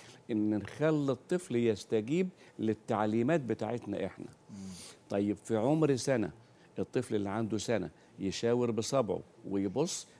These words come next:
Speaker 1: للحاجه اللي هو عاوزها. في الغالب دي الحاجه بتبقى ايه؟ بتبقى لعبه او بتبقى حاجه اكل، يقول: ده مش لازم يقول، ده مجرد إنه يبص أو يشاور على الحاجة اللي هو عاوزها. يبقى شفنا إن تلات مراحل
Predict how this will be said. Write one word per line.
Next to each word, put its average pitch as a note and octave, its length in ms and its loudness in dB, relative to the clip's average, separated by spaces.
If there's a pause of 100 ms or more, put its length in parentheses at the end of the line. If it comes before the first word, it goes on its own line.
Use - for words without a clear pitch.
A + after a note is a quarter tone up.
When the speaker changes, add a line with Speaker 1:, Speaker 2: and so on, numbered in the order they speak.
Speaker 1:
للحاجه G2+ 420 -6
اللي A2 160 0
هو A#2+ 240 -2
عاوزها. A#2 440 0 (360)
في G#2 100 -4
الغالب G2+ 340 2
دي A2 80 0
الحاجه G#2+ 300 -4
بتبقى G#2 340 -4
ايه؟ G#2+ 280 0 (300)
بتبقى F#2+ 440 -4
لعبه A2+ 300 -2
او G2+ 180 -2
بتبقى F#2 360 -4
حاجه F2+ 300 -8 (120)
اكل، F2+ 220 -8 (280)
يقول: G2+ 360 -2
ده G2+ 140 0 (360)
مش G#2 160 -8
لازم A2+ 280 0
يقول، B2 340 2 (280)
ده G2 120 -4
مجرد A2 500 0
إنه A#2+ 180 0
يبص A#2+ 440 -4 (200)
أو C#3+ 220 2 (200)
يشاور G#2 440 -2
على F#2+ 160 -2
الحاجة G2+ 280 -8
اللي F#2+ 140 -4
هو F#2+ 180 -4
عاوزها. E2+ 320 -6 (460)
يبقى - 300 -4
شفنا B2+ 420 0
إن F2+ 200 -4
تلات A#2+ 320 0
مراحل D3 480 0